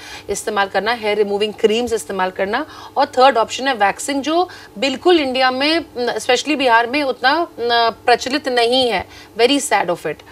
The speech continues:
क्योंकि शेविंग से आपके हेयर और हार्ड होते चले जाएंगे और थिक होते चले जाएंगे और समस्या और संगीन होती चली जाएगी। व्हीट इस्तेमाल करने से it is very good।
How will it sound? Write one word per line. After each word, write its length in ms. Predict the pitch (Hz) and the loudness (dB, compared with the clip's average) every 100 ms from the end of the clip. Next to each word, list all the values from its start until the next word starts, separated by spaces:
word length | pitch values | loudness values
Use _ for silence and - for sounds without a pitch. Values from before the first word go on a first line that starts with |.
| - - - - | -20 -20 -20 -8
क्योंकि 500 | 262 262 240 285 285 | -4 -2 0 0 0
शेविंग 420 | 262 254 240 302 302 | 2 4 4 2 0
से 220 | 320 320 | 0 2
आपके 320 | 262 240 285 | 2 2 0
हेयर 380 | 285 254 233 277 | 0 2 2 2
और 280 | - 240 254 | 4 4 4
हार्ड 440 | 202 190 214 226 | 4 6 6 6
होते 320 | 233 220 - | 2 4 2
चले 280 | - 233 226 | 2 2 2
जाएंगे 420 | 220 226 233 262 | 2 0 2 0
और 300 | 262 233 240 | 2 2 0
थिक 280 | 240 240 240 | 0 -2 -2
होते 280 | 247 233 247 | 0 2 2
चले 280 | 247 226 220 | 2 0 0
जाएंगे 340 | 233 233 277 - - - | -2 -2 -6 -8 -10 -6
और 80 | 214 | -2
समस्या 540 | 254 226 220 220 262 | -2 -2 -2 0 0
और 180 | 226 240 | 2 0
संगीन 460 | - 247 233 254 | -2 -2 0 0
होती 260 | 233 196 180 | 0 -2 -2
चली 240 | 185 160 | -2 -4
जाएगी। 420 | 160 160 156 165 180 - - - - | -2 -2 -2 -6 -8 -12 -20 -14 -8
व्हीट 320 | 196 285 302 | 0 0 0
इस्तेमाल 400 | 277 285 262 262 | -4 -2 0 2
करने 340 | 254 240 240 | 2 0 0
से 340 | 233 269 302 339 - - 226 | -2 0 -2 -4 -10 -8 2
it 100 | 233 | 4
is 100 | 196 | 4
very 320 | 202 208 233 | 2 2 0
good। 220 | 226 320 | 2 0